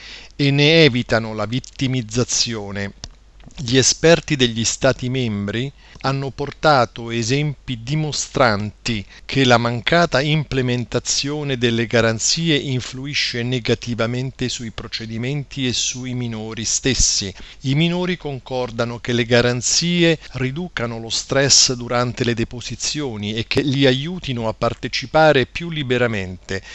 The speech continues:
Garanzie applicate in maniera non coerente sono fonte di timore e ansia. I minori preferiscono testimoniare in assenza degli accusati e dei loro familiari.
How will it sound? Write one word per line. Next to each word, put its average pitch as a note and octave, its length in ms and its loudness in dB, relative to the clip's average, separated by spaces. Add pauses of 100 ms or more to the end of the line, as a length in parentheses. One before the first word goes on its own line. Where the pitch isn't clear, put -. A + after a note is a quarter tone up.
(300)
Garanzie C3 720 4
applicate C#3 760 2
in A#2+ 140 0
maniera B2+ 500 4
non C#3 340 -8
coerente A#2+ 640 -2
sono A#2+ 260 -4
fonte D#3 460 -4
di A2 120 -6
timore D3+ 520 -2
e C3+ 100 2
ansia. G2+ 640 0 (400)
I C3 120 0
minori E3 460 0
preferiscono A#2 920 -4
testimoniare C3 960 0
in A#2+ 160 0
assenza B2 640 2
degli A2+ 160 0
accusati C3 720 -2
e B2+ 40 2
dei A#2 140 0
loro A#2 260 -8
familiari. A2 800 -2